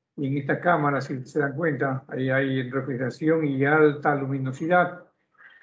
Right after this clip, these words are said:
Y para que todo el día, las veinticuatro horas del día, estén, estén bien iluminadas y con una tu-, una temperatura óptima para que germinen. La cuestión es que germinen rápido,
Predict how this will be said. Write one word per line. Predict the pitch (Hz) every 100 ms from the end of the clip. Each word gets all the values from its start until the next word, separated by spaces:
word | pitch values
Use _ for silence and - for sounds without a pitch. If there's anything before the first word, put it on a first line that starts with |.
| _
Y | 156
para | 139 165 156
que | -
todo | 151 160 165 170 170 160
el | 160
día, | 147 165
las | 151 135
veinticuatro | 143 135 160 160 170
horas | 165
del | 156
día, | 165 160
estén, | 143 156 151 147 139 135
estén | 131 - 156 151 139 131
bien | 135 170
iluminadas | 165 160 160 185 180 165 160 - _ _ _ _ _
y | - 151
con | 156 156
una | 160 147
tu-, | 160
una | 151 170 160 151
temperatura | 156 135 147 131 156 151
óptima | 151 156 143
para | 131 127 120
que |
germinen. | 123 120 135 151 127 127
La | 117
cuestión | 127 147 139
es | 135
que | 151
germinen | 135 123 131 135 123
rápido, | 120 143 131 147 123